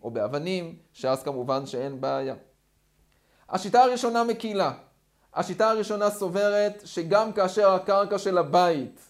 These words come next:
עשויה מעפר, מותר לכבד את הקרקע של הבית בשבת. ולמה? כי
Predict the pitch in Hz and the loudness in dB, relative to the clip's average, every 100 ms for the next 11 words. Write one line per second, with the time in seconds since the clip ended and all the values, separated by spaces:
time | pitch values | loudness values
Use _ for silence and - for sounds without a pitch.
0 | _ _ _ _ _ 175 180 - 196 196 | _ _ _ _ _ -4 -4 -4 -2 2
1 | 196 190 170 165 202 202 214 202 165 165 | 2 2 0 0 2 6 4 2 -6 -8
2 | 160 208 220 220 208 180 151 185 202 190 | 0 2 2 0 0 -2 -2 -2 -2 -2
3 | 165 185 190 190 185 170 165 170 180 175 | 0 2 2 0 -4 -2 2 2 2 -2
4 | 165 160 175 131 - - _ _ _ _ | -4 0 2 0 -4 -20 _ _ _ _
5 | - 151 214 202 190 180 170 175 180 - | -10 -2 0 2 4 2 2 -2 -2 -8
6 | _ _ _ _ _ _ - 247 233 147 | _ _ _ _ _ _ -10 -4 -2 -4
7 | 101 | -6